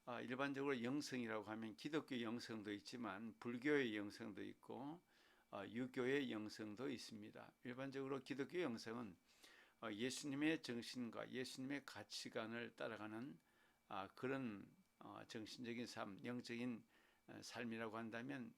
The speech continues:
부처의 영성은, 불교의 영성은 아마 부처의 정신과 가치를 따라가는 것일 것이고, 아마 유교의 영성은, 아, 공자나 명자의 정신과 그 가치를 따라가는 삶이다, 이렇게 표현할 수도,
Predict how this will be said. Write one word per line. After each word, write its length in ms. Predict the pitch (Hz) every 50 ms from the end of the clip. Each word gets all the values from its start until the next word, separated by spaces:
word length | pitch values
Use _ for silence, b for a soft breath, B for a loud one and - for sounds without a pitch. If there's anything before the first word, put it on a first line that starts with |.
| _
부처의 560 | - - 117 - - - - 147 147 143 127
영성은, 540 | 120 110 110 107 107 123 135 135 123 113 104 -
불교의 400 | - 127 127 131 151 160 160 151
영성은 480 | 135 127 123 - 135 139 139 - - B B B B B B B B B B B _
아마 220 | 123 123 123 113 -
부처의 720 | - - 123 117 - - - 160 160 156 135 117 101 - - - - -
정신과 640 | - 117 113 113 104 - - 131 123 120 113 113 101
가치를 540 | - - 104 101 - - - 123 117 107 -
따라가는 400 | - 123 117 107 101 107 107 110
것일 280 | 113 101 - - 117 107
것이고, 640 | - 110 113 - 127 123 - 120 104 113 156 160 170 190 - _ _ B B B B B B B B B B -
아마 160 | - 120 120
유교의 540 | 120 127 151 165 - 165 156 151 165 160 143
영성은, 600 | 120 113 113 104 - 131 131 135 135 110 92 90 - - B B B B B B B _
아, 140 | - 110 104
공자나 480 | - - 123 123 123 113 135 135 120 113
명자의 560 | 104 107 117 123 135 135 123 143 143 139 131
정신과 680 | - - 107 110 104 - - 123 127 120 - 107 98 95
그 100 | 110 104
가치를 560 | - - 107 107 - - - 123 113 107 101
따라가는 460 | - 120 113 104 95 104 110 113 120
삶이다, 540 | - - 104 110 107 110 110 113 107 107 110
이렇게 240 | 120 127 123 - -
표현할 320 | - 117 113 110 110 110
수도, 340 | 110 - - - 123 123 -